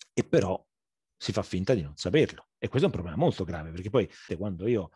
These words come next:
cerco una sponda nel lavoro che dovrebbe essere quella che dà voce a questo mio problema, e lo fa, come dire, e lo racconta come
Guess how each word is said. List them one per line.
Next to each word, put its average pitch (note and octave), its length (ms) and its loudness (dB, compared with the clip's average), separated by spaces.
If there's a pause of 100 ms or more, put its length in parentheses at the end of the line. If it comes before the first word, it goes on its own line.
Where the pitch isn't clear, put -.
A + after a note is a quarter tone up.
(440)
cerco C3 380 2
una G#2+ 200 0
sponda G#2 680 0 (540)
nel G#2 140 -2
lavoro G#2 480 0 (280)
che A2+ 160 -4
dovrebbe A2 480 0
essere F2+ 540 -6 (800)
quella G#2 520 -4
che A2+ 360 -4
dà F#2 200 -14
voce F2 580 -4
a - 100 -20
questo F#2 320 -10
mio F2+ 300 -4 (440)
problema, G#2 600 -2
e A#2+ 120 0
lo A2+ 100 2
fa, B2+ 400 2 (200)
come G#2 180 -4
dire, G#2+ 220 0
e G2+ 100 -10
lo G#2+ 100 0
racconta A#2 440 0
come A2+ 300 -2